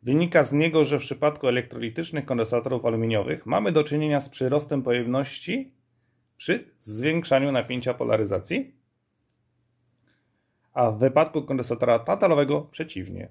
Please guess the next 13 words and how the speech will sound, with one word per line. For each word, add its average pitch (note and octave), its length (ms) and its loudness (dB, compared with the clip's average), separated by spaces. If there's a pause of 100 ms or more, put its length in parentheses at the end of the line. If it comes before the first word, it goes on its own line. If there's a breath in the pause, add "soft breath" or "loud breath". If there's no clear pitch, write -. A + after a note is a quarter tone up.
Tu G3 60 -14
mamy D3 260 -6
tantale, C3 480 0
tu B2 180 -10
mamy A#2+ 280 -2
aluminiowe. G2+ 560 -2 (1600)
Występuje C3+ 680 -2
zmniejszenie C#3+ 880 4
pojemności. G2 600 -2
Jeśli A#2 280 -4
więc A2+ 300 0
do A2+ 120 2
kondensatora A#2+ 720 2